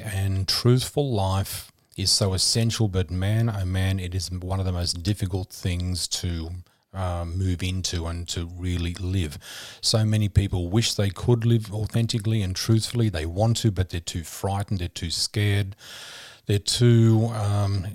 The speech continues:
immersed in their own worries and their own stresses and think, "Oh my gosh, what, what are people going to say? What are they going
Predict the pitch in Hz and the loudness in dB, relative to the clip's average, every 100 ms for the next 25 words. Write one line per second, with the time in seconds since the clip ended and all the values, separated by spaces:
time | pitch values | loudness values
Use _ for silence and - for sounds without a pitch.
0 | - 104 110 110 - - - _ _ - | 0 2 4 2 0 -6 -16 _ _ -20
1 | _ - - 120 101 98 110 110 104 101 | _ -10 2 4 4 4 4 6 6 4
2 | 95 98 107 107 98 98 110 117 113 - | 0 0 2 2 2 2 2 4 2 0
3 | 113 107 120 104 101 101 110 101 98 92 | 0 0 0 0 0 0 0 0 0 0
4 | 87 - 92 104 117 - - 107 117 131 | -2 -4 -2 -2 -4 -12 -20 -4 0 2
5 | - 113 95 98 87 - - 117 113 110 | 4 4 2 -2 -2 0 0 2 2 2
6 | 101 92 92 90 87 | 0 -2 -2 -4 -2